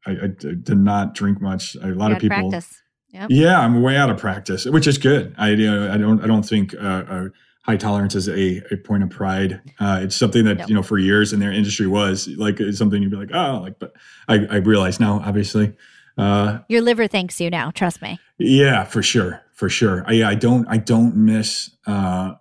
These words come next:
Speaker 1: hangovers. I'm, I'm reminded of that as we, as we chat today.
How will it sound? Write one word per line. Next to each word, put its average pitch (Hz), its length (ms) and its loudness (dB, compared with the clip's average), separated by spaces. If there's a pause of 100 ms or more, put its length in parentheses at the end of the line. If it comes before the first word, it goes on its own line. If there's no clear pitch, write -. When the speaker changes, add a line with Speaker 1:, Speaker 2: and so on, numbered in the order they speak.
(160)
Speaker 1:
hangovers. 90 760 0
I'm, 95 260 0
I'm 101 220 0
reminded 95 680 0
of 87 80 -6
that 92 320 -6
as 85 220 -10
we, 85 260 -4
as 87 120 -10
we 85 80 -4
chat 90 260 -6
today. - 220 -16